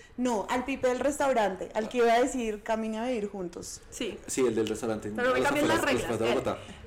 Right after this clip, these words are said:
Speaker 2: primero que todo, no, cuando, cuando no,
Speaker 1: Ah, ¿cuando
Speaker 2: o
Speaker 1: le
Speaker 2: sea,
Speaker 1: pidió
Speaker 2: no
Speaker 1: que
Speaker 2: pe-,
Speaker 1: fueran novios?
Speaker 2: sí, o sea, cuando no pensabas que, eh, tu practicante iba a llevar a, a todo esto, o sea,
Speaker 1: Uf.
Speaker 2: o sea
Speaker 3: Ah,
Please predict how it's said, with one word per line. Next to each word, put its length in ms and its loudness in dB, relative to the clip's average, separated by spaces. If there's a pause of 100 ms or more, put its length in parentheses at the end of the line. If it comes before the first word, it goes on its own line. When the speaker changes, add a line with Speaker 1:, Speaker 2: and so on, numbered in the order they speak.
(120)
Speaker 2:
primero 400 0
que 100 -4
todo, 220 2
no, 140 -2 (120)
cuando, 340 -4
cuando 280 -2
no, 140 -2
Speaker 1:
Ah, 140 0
¿cuando 180 2
Speaker 2:
o 40 4
Speaker 1:
le 60 4
Speaker 2:
sea, 80 2
Speaker 1:
pidió 120 4
Speaker 2:
no 80 4
Speaker 1:
que 60 2
Speaker 2:
pe-, 60 2
Speaker 1:
fueran 200 4
novios? 220 2
Speaker 2:
sí, 140 0
o 60 -2
sea, 160 0
cuando 300 -2
no 180 -4
pensabas 600 -2
que, 360 -4 (360)
eh, 640 0
tu 400 -4
practicante 760 -2
iba 220 -2
a 240 -6
llevar 340 2
a, 60 0 (160)
a 140 -2
todo 200 4
esto, 180 -4
o 40 -6
sea, 200 -2 (400)
Speaker 1:
Uf. 160 -4 (180)
Speaker 2:
o 60 -2
sea 380 0
Speaker 3:
Ah, 60 -4